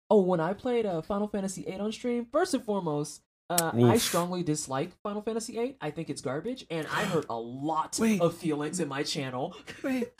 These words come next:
Speaker 2: oh no. What about
Speaker 1: Yeah,
Speaker 2: Triple
Speaker 1: I
Speaker 2: Triad?
Speaker 1: Uh, that's the only reason I pull up
Speaker 2: Hell
Speaker 1: Final
Speaker 2: yeah.
Speaker 1: Fantasy eight.
Speaker 2: Hell
Speaker 1: And
Speaker 2: yeah, let's
Speaker 1: so
Speaker 2: go.
Speaker 1: <laughs> And so people learned that stream session. Like, I played this for a full month. This is another charity incentive.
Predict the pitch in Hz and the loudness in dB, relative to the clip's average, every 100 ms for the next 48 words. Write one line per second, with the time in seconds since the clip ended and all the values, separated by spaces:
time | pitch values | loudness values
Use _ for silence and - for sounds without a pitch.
0 | - 220 233 269 294 285 240 - _ _ | -8 -2 0 0 2 0 -2 -10 _ _
1 | _ - 208 - 190 262 226 - 175 175 | _ -6 -6 -2 0 2 2 4 4 4
2 | 190 170 120 104 120 139 _ _ _ _ | 4 4 4 2 -2 -6 _ _ _ _
3 | _ _ _ - 185 170 185 185 - 165 | _ _ _ 6 8 10 8 6 4 -2
4 | - - 277 302 285 214 214 165 127 123 | 4 12 12 12 12 8 4 4 -2 -8
5 | - _ _ 160 160 - 165 139 139 127 | -14 _ _ 8 8 8 6 12 12 12
6 | 110 101 131 139 - 135 117 - _ - | 8 4 2 0 -2 -4 -4 -8 _ 0
7 | 110 131 117 104 101 117 - 110 95 95 | 8 10 10 6 6 8 8 6 4 2
8 | - - - _ _ - 180 185 170 - | -4 -12 -20 _ _ -4 0 2 0 -2
9 | 214 226 240 240 165 151 180 170 147 139 | -4 -2 0 0 0 2 2 2 0 -2
10 | 135 - 127 127 139 165 - - 170 196 | -6 -14 -8 -2 0 0 -2 -8 -4 -4
11 | 220 196 135 123 - 120 117 123 131 139 | -2 -2 -4 -4 -8 -12 -8 -6 -2 -2
12 | 143 165 165 - 131 131 143 147 131 123 | 0 0 0 -10 -12 -8 -2 -2 -2 -6
13 | 127 135 131 131 131 131 139 139 131 131 | -8 -6 -6 -6 -8 -6 -6 -6 -8 -10
14 | 127 123 120 | -10 -8 -8